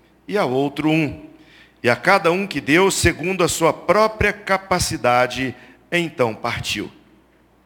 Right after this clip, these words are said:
O que recebera cinco talentos, saiu imediatamente a negociar com eles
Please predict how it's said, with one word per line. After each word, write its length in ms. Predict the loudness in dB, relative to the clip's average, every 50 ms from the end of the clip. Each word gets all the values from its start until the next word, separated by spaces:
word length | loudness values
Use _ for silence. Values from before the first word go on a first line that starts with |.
| _ _ _ _ _ _ -20 _ -4
O 100 | -4 -2
que 140 | 2 2 4
recebera 640 | 6 6 4 4 2 2 4 4 4 4 4 2
cinco 400 | 0 0 -2 -2 -2 -2 -4 -2
talentos, 720 | 2 2 2 4 4 2 2 0 -2 -6 -8 -10 -10 -10 -12 -16 -20 -20 -16 -12
saiu 680 | -8 0 2 4 6 6 4 4 2 2 0 -2 -8 -14 -8 -2
imediatamente 1500 | 0 2 2 2 2 2 2 4 4 4 4 2 0 0 2 2 2 2 0 -2 -2 -2 -2 -4 -4 -6 -6 -6 -8 -8 -10 -16 -20 -20 -4 2
a 160 | 4 4 4
negociar 720 | 4 2 2 2 2 2 0 0 2 4 4 4 2 0 -2
com 180 | -2 0 2
eles 480 | 2 2 2 2 0 -2 -4 -6 -8